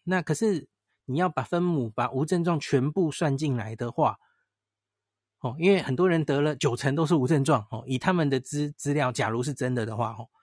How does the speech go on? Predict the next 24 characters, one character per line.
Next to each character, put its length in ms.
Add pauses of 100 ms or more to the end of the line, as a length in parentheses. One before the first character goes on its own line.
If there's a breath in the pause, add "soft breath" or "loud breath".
(920 soft breath)
那 160
你 100
得 160
到 160
这 120
个 100
病 200
之 120
后， 120
致 160
死 160
率 140
其 320
实 220
只 380
有 340 (1400)
百 160
分 160
之 160
零 300
点 200
零 200
三 260
五， 160